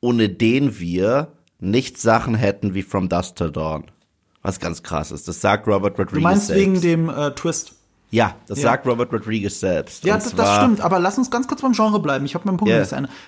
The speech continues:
Speaker 2: Wa-, was meine ich damit?
Speaker 1: Ich weiß, was
Speaker 2: Die,
Speaker 1: du damit
Speaker 2: das
Speaker 1: meinst,
Speaker 2: erst-, du,
Speaker 1: weil du
Speaker 2: ich, du weißt es,
Speaker 1: Ja.
Speaker 2: aber ich muss es ja <laughs> den Leuten da draußen erklären, was ich damit meine. Ähm,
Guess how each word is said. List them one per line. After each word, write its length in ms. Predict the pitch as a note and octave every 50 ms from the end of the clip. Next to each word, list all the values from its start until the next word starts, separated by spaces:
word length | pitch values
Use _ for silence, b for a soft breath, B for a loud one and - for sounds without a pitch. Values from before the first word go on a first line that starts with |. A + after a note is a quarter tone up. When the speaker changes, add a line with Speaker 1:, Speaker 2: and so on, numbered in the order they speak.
| B B -
Speaker 2:
Wa-, 220 | D3 D#3 G3 G3+
was 300 | E3+ F3 - - - -
meine 360 | G#3 G#3+ G#3 A3+ C4+ C#4+ C4 G#3+
ich 240 | - C#3+ - -
damit? 360 | - D3 C3 B2 C#3 - - B B B B -
Speaker 1:
Ich 140 | A2+ -
weiß, 260 | - D3 E3+ F3 - -
was 120 | C#3 -
Speaker 2:
Die, 80 | G3 G3
Speaker 1:
du 60 | - F#2+
damit 160 | - F#3 G3
Speaker 2:
das 120 | G3+ G3
Speaker 1:
meinst, 100 | - -
Speaker 2:
erst-, 160 | G#3+ F#3+ -
du, 40 | C4
Speaker 1:
weil 60 | C#4+
du 60 | - -
Speaker 2:
ich, 160 | F3 E3+ -
du 120 | D#4 F#4+
weißt 320 | - - D#3 C#3+ A#2+ - -
es, 200 | B2 - - -
Speaker 1:
Ja. 100 | D#3+ -
Speaker 2:
aber 140 | C#3+ D#3 D#3
ich 80 | D#3
muss 160 | D#3+ F#3+ G#3 F#3
es 80 | F3 F3+
ja 60 | D#3+ - -
<laughs> 120 | - - -
den 80 | G3+
Leuten 200 | F3+ F3 - A3+
da 80 | - -
draußen 420 | - - A#3+ C4 - - - -
erklären, 400 | - E3+ - - - E3 D#3+ - D#3+
was 160 | D3+ D3 E3
ich 60 | C#3
damit 220 | - C#3 C3+ C3
meine. 260 | C3 C3+ C#3 D3 D3+ B B B B B B B B B B
Ähm, 420 | - D3+ D#3+ D#3+ E3 E3 E3+ D#3+